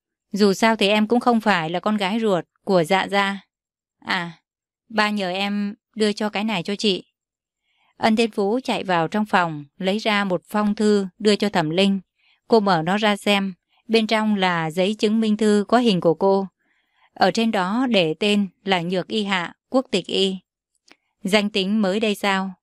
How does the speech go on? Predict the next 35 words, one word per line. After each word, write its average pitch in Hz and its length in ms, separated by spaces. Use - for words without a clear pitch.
Như 226 140
vậy 196 160
cũng 208 180
tốt, 254 240
cô 220 120
đỡ 208 220
phải 175 300
tốn 202 220
công 208 260
đi 208 100
tìm 190 200
lại. 165 280
Bắt - 160
đầu 190 160
từ 180 120
ngày 175 160
hôm 202 220
nay, 196 380
cô 240 120
không 233 240
còn 165 460
là 165 300
Dạ 185 260
Thẩm 170 180
Linh, 196 320
nhị 214 300
tiểu 175 200
thư 214 260
của 190 100
nhà 170 240
họ 175 240
Dạ 190 220
nữa, 214 340
mà 196 120
là 165 380